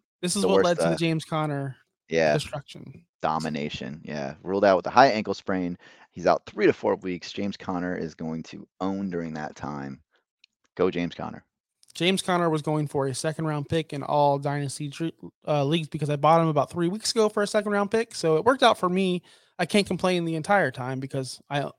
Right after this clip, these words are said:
Speaker 1: roster him in about three dynasties. Now he just went up to a first round pick, late first round,
Speaker 2: Mm.
Speaker 1: because he's
Speaker 2: Woo.
Speaker 1: gonna help peop-, he's gonna help people win leagues. I'm telling you right now.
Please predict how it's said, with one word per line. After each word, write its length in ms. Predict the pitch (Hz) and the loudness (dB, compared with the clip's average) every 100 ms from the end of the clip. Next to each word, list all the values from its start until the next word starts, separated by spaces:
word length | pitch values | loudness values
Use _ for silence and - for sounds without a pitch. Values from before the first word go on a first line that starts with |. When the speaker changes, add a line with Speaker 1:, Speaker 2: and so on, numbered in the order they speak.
| _ | _
Speaker 1:
roster 340 | 151 147 139 143 | 0 2 2 -2
him 120 | 143 | -2
in 60 | 135 | 0
about 200 | 127 - | -2 -2
three 280 | 147 135 127 _ - | -4 -4 -8 _ 2
dynasties. 460 | 208 156 143 139 - - - - | 4 4 2 -4 -6 -16 -20 -2
Now 260 | 180 226 254 | 8 8 8
he 100 | 247 | 6
just 160 | 214 180 | 0 0
went 140 | 165 | -2
up 60 | 139 | -2
to 120 | 151 | -4
a 60 | |
first 240 | 135 127 - | -4 -6 -6
round 180 | - - | -10 -10
pick, 140 | - _ _ _ | -14 _ _ _
late 140 | - - | -10 -10
first 200 | - - | -8 0
round, 220 | 247 - | 0 0
Speaker 2:
Mm. 40 | - | -4
Speaker 1:
because 300 | 160 160 147 | -2 0 2
he's 120 | 170 | 4
Speaker 2:
Woo. 60 | 175 | 6
Speaker 1:
gonna 80 | 160 | 6
help 220 | 156 - | 4 0
peop-, 180 | 175 156 _ - | -6 -8 _ -2
he's 160 | 190 | 0
gonna 180 | 175 170 | 4 4
help 180 | 175 170 | 4 2
people 300 | 190 196 196 | 0 0 0
win 220 | 156 151 151 | 0 -2 -2
leagues. 300 | 147 143 120 | -4 -6 -8
I'm 80 | 127 | -10
telling 340 | - 156 170 | -6 -4 -2
you 140 | 175 170 | -2 -4
right 240 | 151 147 | -4 -6
now. 300 | 139 110 | -8 -8